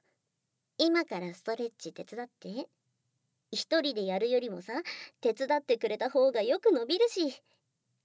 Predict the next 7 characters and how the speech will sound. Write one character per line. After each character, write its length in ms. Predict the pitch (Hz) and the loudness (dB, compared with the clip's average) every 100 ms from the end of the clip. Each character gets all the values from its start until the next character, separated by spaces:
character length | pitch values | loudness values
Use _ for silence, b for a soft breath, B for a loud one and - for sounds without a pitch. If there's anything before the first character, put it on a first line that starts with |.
| _ _ _ 494 | _ _ _ -2
し、 200 | - - _ _ - | -2 -12 _ _ 2
や 160 | 392 | 2
る 100 | 349 | 4
や 100 | 415 | 0
る。 60 | 330 359 370 370 381 403 494 - _ _ _ _ _ _ _ _ _ _ _ _ _ _ _ _ _ _ _ _ _ _ _ _ _ _ _ _ _ _ _ _ _ _ _ _ _ _ _ _ - | 0 0 0 0 -2 -2 -4 -8 _ _ _ _ _ _ _ _ _ _ _ _ _ _ _ _ _ _ _ _ _ _ _ _ _ _ _ _ _ _ _ _ _ _ _ _ _ _ _ _ -4
は 80 | |
い、 80 | 370 | -4